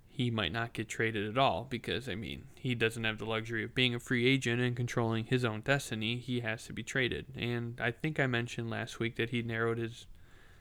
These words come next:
teams down that he wants to go to. I think it was, like, Chicago, New York, Jets, and Giants. And, hmm, I don't know.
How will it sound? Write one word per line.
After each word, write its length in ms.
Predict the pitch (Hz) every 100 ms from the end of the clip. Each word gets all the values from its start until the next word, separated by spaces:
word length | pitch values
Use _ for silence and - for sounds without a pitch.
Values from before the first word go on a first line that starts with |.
| - - -
teams 300 | - 147 131
down 220 | - 120
that 100 | 117
he 80 | 113
wants 380 | 113 113 117 -
to 80 | -
go 200 | 120 117
to. 260 | - 110
I 60 | 113
think 240 | - 110
it 60 | 101
was, 180 | 113 -
like, 160 | 101
Chicago, 720 | - - - 120 120 123 120 120
New 180 | 117
York, 580 | 117 117 117 117 - - - - - - - - -
Jets, 420 | - - - - - - - - - - -
and 180 | 120 110
Giants. 580 | 127 113 69 - - - - - - - - - - - - - - - - - - - - - - - - -
And, 560 | 120 120 120 123 120 127 - - - - - - - - - - - - - - - - - - - - - - - - - - - - - - - - -
hmm, 100 | 165 120 -
I 80 |
don't 140 | 147 175
know. 220 | 185